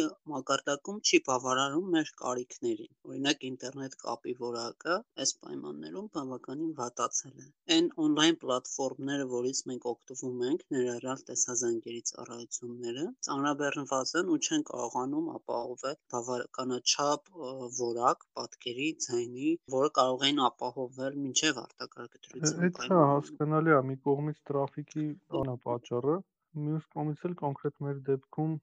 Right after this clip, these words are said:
Speaker 2: կարծեմ ինչ-որ վթար էր եղել Վրաստանում, ու դրա հետ կապված դաժե ինչ-որ ժամանակահատված կապ չկար հարաբերս։ Բայց էդ լուծելի հարց է,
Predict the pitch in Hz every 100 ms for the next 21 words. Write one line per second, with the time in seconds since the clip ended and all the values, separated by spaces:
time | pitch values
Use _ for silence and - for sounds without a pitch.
0 | _ - 139 135 151 147 - 151 131 131
1 | - 147 139 123 120 123 123 123 123 _
2 | 139 135 175 175 156 147 147 143 - 139
3 | 139 - 139 131 147 - _ - 160 139
4 | 135 143 135 - 135 135 131 131 131 139
5 | 135 127 - 143 - 131 - - - 127
6 | 120 - 135 131 123 139 131 _ _ 147
7 | 147 170 156 151 147 160 170 147 131 127
8 | -